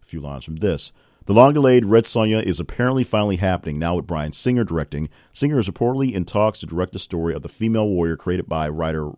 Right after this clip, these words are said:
Roy Thomas and artist Barry Windsor Smith for Marvel Comics in the nineteen seventies.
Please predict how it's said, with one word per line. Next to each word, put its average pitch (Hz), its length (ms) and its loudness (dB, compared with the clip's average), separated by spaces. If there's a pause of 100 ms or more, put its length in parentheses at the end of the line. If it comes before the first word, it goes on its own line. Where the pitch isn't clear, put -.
Roy 92 300 0
Thomas 85 420 -4 (240)
and - 100 -12
artist 76 300 -8
Barry 69 200 -8
Windsor 80 360 -8
Smith - 440 0 (240)
for 98 160 -6
Marvel 120 400 0
Comics 87 440 -4
in 87 60 -6
the 85 60 -6
nineteen 80 360 -8
seventies. 90 580 0